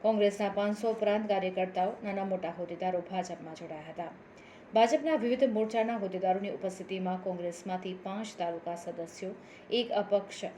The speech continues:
સદસ્ય, એક જિલ્લા પંચાયત સદસ્ય સહિત નગરપાલિકાના એક સદસ્ય ભાજપમાં જોડાયા હતા. લોકસભાની ચૂંટણી જાહેર થતાં જ ડભોઈ કોંગ્રેસમાં મોટો ઝટકો જોવા મળી રહ્યો છે. ત્યારે મૃતા પાયે કોંગ્રેસ પક્ષની હાલત બની ગઈ હોવાની ચર્ચા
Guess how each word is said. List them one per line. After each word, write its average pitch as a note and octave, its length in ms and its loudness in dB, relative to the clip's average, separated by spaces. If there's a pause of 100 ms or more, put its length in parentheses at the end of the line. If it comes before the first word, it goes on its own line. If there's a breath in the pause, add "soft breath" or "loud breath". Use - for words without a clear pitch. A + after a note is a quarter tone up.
(300)
સદસ્ય, G#3 560 0 (160)
એક G#3+ 240 2
જિલ્લા G#3 240 2
પંચાયત F#3 420 -2
સદસ્ય F3+ 480 -6
સહિત G3 400 -2 (360 loud breath)
નગરપાલિકાના A#3 760 4 (100)
એક A3+ 200 -4
સદસ્ય F#3 420 -4
ભાજપમાં E3+ 520 -8
જોડાયા D#3 320 -10
હતા. E3 220 -8 (600 loud breath)
લોકસભાની G3 720 4
ચૂંટણી F#3 400 -4
જાહેર F#3 260 0
થતાં A3 360 4
જ C#4 80 0
ડભોઈ G#3 360 4
કોંગ્રેસમાં F#3+ 680 -4
મોટો F#3+ 260 -6
ઝટકો F3+ 380 -8
જોવા E3+ 240 -8
મળી D3+ 200 -10
રહ્યો D3+ 260 -8
છે. - 240 -8 (440 loud breath)
ત્યારે G3+ 220 6
મૃતા C4 380 4
પાયે B3 300 6
કોંગ્રેસ A3+ 460 0
પક્ષની G#3 300 0
હાલત F3+ 420 -2
બની F3+ 160 -4
ગઈ F3 140 -6
હોવાની F#3+ 360 -2
ચર્ચા G#3 380 -4